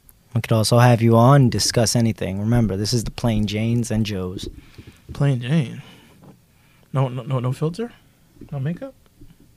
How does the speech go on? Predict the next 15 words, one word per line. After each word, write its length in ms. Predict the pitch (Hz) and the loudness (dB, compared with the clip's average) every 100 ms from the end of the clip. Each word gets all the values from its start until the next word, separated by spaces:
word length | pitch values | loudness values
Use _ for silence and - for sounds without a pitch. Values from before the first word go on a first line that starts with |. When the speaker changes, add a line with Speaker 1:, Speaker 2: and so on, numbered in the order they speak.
| _ _ _ _ _ _ _ - | _ _ _ _ _ _ _ -2
Speaker 2:
No. 80 | 160 | 2
Speaker 1:
Damn, 440 | 175 123 104 104 | 2 2 -2 2
bro! 360 | 180 320 381 370 | 4 6 2 2
Really? 480 | 381 466 480 415 | 2 4 4 4
Speaker 2:
Well, 180 | 190 339 | 2 2
just 160 | 277 285 | 2 -4
saying. 120 | 349 | 2
Speaker 1:
You 40 | 262 | 6
gonna 120 | 220 | 6
try 140 | 170 | 4
to 60 | 151 | -2
fuck 240 | - 247 | 2 0
the 80 | - | 2
bitch? 400 | 453 508 480 - | 2 4 6 6
Speaker 2:
<laughs> 360 | - 740 880 | 8 8 8